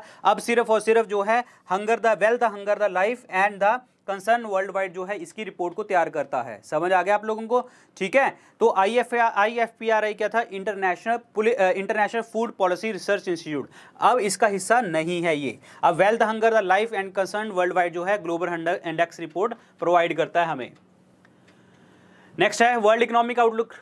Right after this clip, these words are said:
रिपोर्ट कौन तैयार करता है? This is आईएमएफ़, इंटरनेशनल मॉनेटरी फंड, अंतर्राष्ट्रीय मौद्रिक संघ। बीबी का मकबरा जो है कहाँ पे है? बीबी का मकबरा है आपका औरंगाबाद के अंदर, आजम शाह ने बनवाया था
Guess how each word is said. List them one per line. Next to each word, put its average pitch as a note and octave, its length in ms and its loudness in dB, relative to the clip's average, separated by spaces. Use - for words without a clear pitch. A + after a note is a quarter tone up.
रिपोर्ट G#3 320 -2
कौन G#3+ 200 -2
तैयार G#3+ 180 2
करता G3+ 280 0
है? G#3+ 260 -2
This E3 160 -12
is G3+ 160 -8
आईएमएफ़, F#3 500 0
इंटरनेशनल G3 600 -2
मॉनेटरी F#3+ 380 -4
फंड, F#3+ 380 0
अंतर्राष्ट्रीय F#3+ 600 2
मौद्रिक F3 460 0
संघ। F#3 320 2
बीबी G3 320 0
का B3+ 120 4
मकबरा A3+ 400 2
जो A3 140 -4
है G#3+ 140 4
कहाँ G#3 380 0
पे G#3 120 -4
है? F3 180 0
बीबी F#3 260 -6
का A3+ 100 4
मकबरा G#3+ 480 2
है G3+ 240 2
आपका E3+ 360 0
औरंगाबाद G3 560 0
के F#3 100 -8
अंदर, B2+ 280 -10
आजम F3+ 340 0
शाह G#3+ 220 0
ने A3 100 -4
बनवाया F#3 380 0
था G2 260 -12